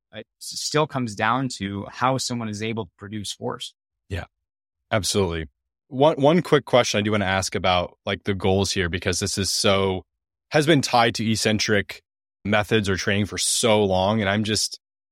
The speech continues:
Speaker 2: I'm curious as to where the evidence is, that if you, if you're aware of it, is hypertrophy.
Speaker 1: Mm-hmm.
Speaker 2: Because I feel like that was the original reason people looked at,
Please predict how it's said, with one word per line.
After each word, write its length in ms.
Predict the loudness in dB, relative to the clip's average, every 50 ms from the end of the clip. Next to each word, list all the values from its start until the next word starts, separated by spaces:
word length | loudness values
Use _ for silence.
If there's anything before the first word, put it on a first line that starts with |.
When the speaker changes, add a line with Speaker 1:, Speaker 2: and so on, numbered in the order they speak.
| _ -8
Speaker 2:
I'm 100 | -8 -6
curious 400 | 0 2 4 4 4 4 4 2
as 160 | 2 0 0 0
to 120 | -4 -4
where 300 | -2 0 2 2 2 2
the 440 | 2 0 0 0 0 0 -2 -4 -6 _ _ _ _ _ -2
evidence 500 | -2 -2 0 0 0 0 0 -2 -2 -2
is, 240 | 0 0 0 0 -2
that 80 | -4
if 120 | -6 -4 -6
you, 120 | -6 -4 -4
if 160 | -4 -4 0
you're 140 | 0 2 2
aware 300 | 2 2 2 2 2 2
of 80 | 2 0
it, 180 | -2 -2 -2 -2
is 220 | -2 -2 -2 -2
hypertrophy. 600 | -2 -4 -6 -4 -4 -6 -6 -6 -12 -12 -14 -20
Speaker 1:
Mm-hmm. 680 | -20 _ _ _ _ _ _ _ _ _ _ _ -2 -2
Speaker 2:
Because 420 | 0 2 2 2 2 2 0 0
I 100 | -2 -2
feel 160 | 2 4 4
like 120 | 4 4 4
that 140 | 2 2
was 180 | 2 2 -2 -4
the 220 | -2 -2 -2 -2 -2 -2
original 720 | -4 -4 -2 0 0 0 0 0 0 0 0 0 0 0 0
reason 460 | 2 4 4 4 4 2 -2 -6 -6
people 520 | -6 -6 -6 -2 0 0 0 2 0 -2 -6 _ _ _ _ _ _ _
looked 320 | -2 0 0 0 0 -2 0
at, 240 | 2 2 2 0